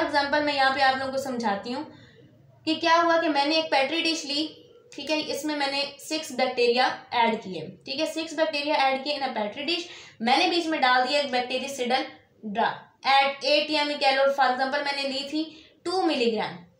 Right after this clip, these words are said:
two milligram of बैक्टीरिसिडल drug मैंने इस petri dish में डाली है जिसके अंदर six bacteria मौजूद थे, सही है, at eight A M।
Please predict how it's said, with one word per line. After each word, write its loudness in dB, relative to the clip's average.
two 0
milligram 2
of 0
बैक्टीरिसिडल 0
drug 4
मैंने -4
इस -6
petri 0
dish -2
में 0
डाली 2
है 0
जिसके -4
अंदर 2
six -2
bacteria 2
मौजूद -2
थे, -8
सही -2
है, 2
at 2
eight 2
A -2
M। -10